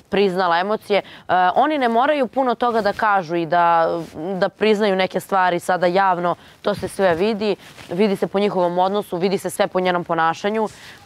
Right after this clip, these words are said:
Ovaj, da ona hoće toliko da se menja, to se vidi po njoj, krenula je već da se menja,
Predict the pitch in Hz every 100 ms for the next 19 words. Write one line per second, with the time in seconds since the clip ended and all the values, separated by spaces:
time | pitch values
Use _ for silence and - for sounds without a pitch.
0 | - - - 180 175 185 196 190 190 185
1 | 175 190 185 185 180 180 175 180 190 185
2 | 165 - - 190 - 175 190 170 - 170
3 | 170 190 202 185 - 175 185 190 180 180
4 | 165 160 175 185 180